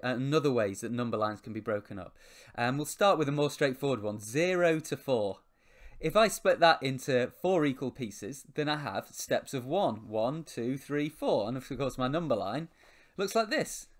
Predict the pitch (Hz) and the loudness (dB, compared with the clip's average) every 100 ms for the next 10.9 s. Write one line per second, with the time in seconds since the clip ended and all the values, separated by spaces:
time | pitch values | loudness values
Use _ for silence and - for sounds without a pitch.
0 | _ _ _ _ _ _ _ - 226 320 | _ _ _ _ _ _ _ -8 -2 0
1 | 233 220 196 165 180 165 - 165 131 123 | 4 6 6 4 4 4 2 -4 -4 -2
2 | 139 139 143 147 196 - 254 220 117 - | 0 2 0 -4 -8 0 2 4 2 0
3 | - - 135 127 127 - 127 117 113 120 | -16 -6 -6 -4 -6 0 2 2 -2 -6
4 | 110 113 - 95 - - _ _ _ - | -8 -8 -8 -14 -16 -20 _ _ _ -20
5 | - 135 143 247 - - 117 156 165 _ | -6 -4 -2 -4 -4 -6 -4 -6 -8 _
6 | _ - 170 220 208 135 95 107 185 - | _ 2 2 2 2 2 0 -6 -6 -2
7 | 123 - 135 151 214 233 104 - - _ | -2 -2 -2 0 2 0 0 -10 -20 _
8 | _ _ _ - 120 127 123 110 107 - | _ _ _ -10 -4 -2 -2 -4 -4 -6
9 | - - - 107 98 143 - - _ _ | -20 -16 -12 -6 -2 -2 -4 -14 _ _
10 | _ - 113 131 185 160 110 117 | _ -16 -6 -2 -2 -2 -2 -4